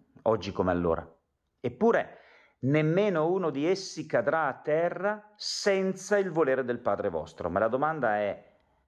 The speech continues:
è Dio che vuole che quei passeri cadano a terra tramortiti, colpiti dal,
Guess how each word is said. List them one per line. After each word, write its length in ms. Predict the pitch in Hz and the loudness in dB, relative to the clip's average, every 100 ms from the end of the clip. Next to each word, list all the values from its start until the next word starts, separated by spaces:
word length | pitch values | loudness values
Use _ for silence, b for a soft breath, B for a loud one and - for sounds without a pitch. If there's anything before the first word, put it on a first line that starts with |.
| _ _ _ _ - | _ _ _ _ -4
è 220 | 113 110 | -2 -2
Dio 600 | 98 175 208 170 117 104 | -4 -4 -2 2 2 2
che 200 | - 117 | -2 -4
vuole 760 | 110 120 143 156 175 156 123 | -2 2 4 4 2 -2 -4
che 160 | 120 107 | -6 -8
quei 300 | - 110 107 | -4 -4 -4
passeri 680 | - 131 143 - 131 113 113 | -2 -2 -4 -4 -2 -2 -2
cadano 520 | 135 135 123 117 110 | -2 0 0 0 -2
a 80 | 104 | -2
terra 420 | 131 131 127 113 | 0 2 0 -2
tramortiti, 720 | - 110 104 98 147 143 104 | -2 -4 -4 -8 -8 -6 -6
colpiti 720 | - 104 95 - 156 127 113 | -2 0 -2 -4 -4 -2 0
dal, 320 | 101 95 95 | 0 0 -2